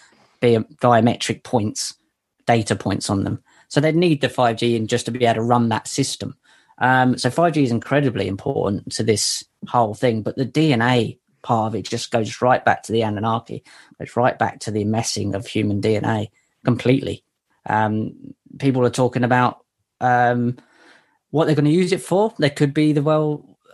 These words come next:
a part of it, a cult-like prophecy element where, um, there seems to be a push to build a new Solomon's Temple in Jerusalem,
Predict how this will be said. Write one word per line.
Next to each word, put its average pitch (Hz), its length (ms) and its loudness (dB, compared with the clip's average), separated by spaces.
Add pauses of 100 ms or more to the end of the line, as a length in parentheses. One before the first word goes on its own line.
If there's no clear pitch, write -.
a - 60 -16
part 160 340 2
of 127 100 -2
it, 180 220 -4 (260)
a - 60 -14
cult-like 139 720 0 (100)
prophecy 143 540 -2
element 139 420 2
where, 135 500 2 (220)
um, 123 460 0 (400)
there 135 80 -2
seems 151 320 2
to 127 100 0
be 131 160 2
a 120 60 2
push - 340 -2
to 127 640 0 (300)
build 127 240 0
a 123 40 2
new 120 160 2
Solomon's 123 400 -2
Temple 131 320 0
in 135 80 4
Jerusalem, 139 640 0